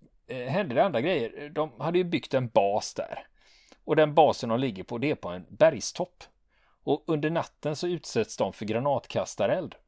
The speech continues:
Men, men den missar grovt. Den träffar inte på basen överhuvudtaget. Den träffar ut i djungeln. För Viet Cong har inte riktigt koll på var det här lägret ligger.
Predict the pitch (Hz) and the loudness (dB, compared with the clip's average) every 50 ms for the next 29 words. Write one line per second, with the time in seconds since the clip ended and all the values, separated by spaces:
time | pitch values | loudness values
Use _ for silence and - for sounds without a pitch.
0 | _ _ - 123 131 139 127 104 - _ _ _ _ - 117 120 135 135 135 131 | _ _ -2 0 2 2 2 -2 -10 _ _ _ _ -6 -2 0 0 0 0 0
1 | 123 127 139 147 165 175 180 180 - - - 123 101 104 - - - 104 95 110 | 4 4 4 4 4 2 -2 -2 -2 0 2 2 2 2 0 -4 -12 -10 0 2
2 | 123 160 185 156 - - - - - - _ - 123 131 - - 165 - - - | 4 4 4 4 2 -6 -14 -18 -20 -14 _ -4 -4 -4 -2 -2 -4 -4 -2 -4
3 | 104 117 123 110 - - - 98 95 107 92 80 - - 90 90 87 90 90 95 | -2 -2 -2 -6 -8 -10 -10 -2 -2 -2 -2 -2 -6 -8 -8 -6 -6 -4 -4 -4
4 | 90 90 - - 104 92 92 101 113 - - 113 98 - - 101 - - 98 95 | -6 -6 -2 0 0 0 0 -2 -6 -4 -2 -4 -4 0 0 0 0 0 -2 -4
5 | 95 95 - - - 85 90 87 98 85 85 85 82 92 - 139 - _ _ - | -4 -6 -8 -14 -16 -16 -10 -8 -8 -8 -8 -10 -8 -6 -6 -6 -8 _ _ -20
6 | - _ _ _ - - _ _ _ _ _ _ - 147 135 135 139 131 - - | -20 _ _ _ -20 -20 _ _ _ _ _ _ -4 -2 2 2 0 0 4 4
7 | 147 113 104 - 139 165 147 - 117 110 117 - 170 165 - - - - 151 147 | 4 4 4 2 0 0 2 0 0 0 0 -2 -4 -6 -8 -10 -4 -4 -4 -4
8 | - - 127 104 92 - - 104 95 98 107 104 104 113 98 95 110 - 95 90 | 2 2 2 2 2 -2 -6 -4 -2 -2 -2 0 0 0 0 0 0 -4 -4 -6
9 | 90 92 - - 117 98 87 92 107 135 143 | -8 -10 -8 -6 -6 -6 -4 -6 -6 -6 -6